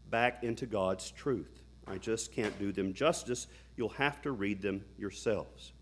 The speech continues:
I want to read you, though, one little point, uh, portion of that book, the second book, Elijah in Jerusalem. And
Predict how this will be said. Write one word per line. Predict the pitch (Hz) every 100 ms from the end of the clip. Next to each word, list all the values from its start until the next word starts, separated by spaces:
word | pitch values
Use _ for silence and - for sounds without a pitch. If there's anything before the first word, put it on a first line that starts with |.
| - - - - - - - - - - - - - - - - -
I | 170
want | 202 165
to |
read | 135 143 135
you, | 131 117
though, | 107 107 104
one | 107 120 147 135
little | 123 131
point, | - - 90 - -
uh, | 87
portion | - - 127 - 98
of | 80
that | 82 80
book, | 80 78 - - - - - - - - -
the | 139
second | 160 147 113 82
book, | 85 92 - -
Elijah | 98 104 117 117 131
in | 101 101
Jerusalem. | 101 95 98 - 80 90 - - - - - - - - - - - - - - - - -
And | 131 123 123